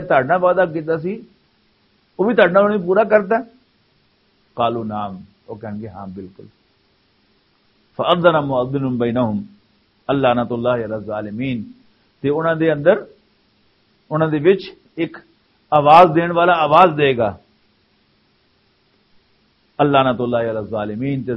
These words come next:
ظالماں دے اللہ دی لعنت ہے، پھٹکار ہے۔ الذین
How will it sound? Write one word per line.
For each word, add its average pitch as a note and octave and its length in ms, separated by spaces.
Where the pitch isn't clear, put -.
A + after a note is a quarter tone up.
ظالماں C3+ 360
دے C#3 80
اللہ B2 280
دی C#3 120
لعنت C#3+ 300
ہے، B2 140
پھٹکار G#2+ 360
ہے۔ D#2 120
الذین A3+ 380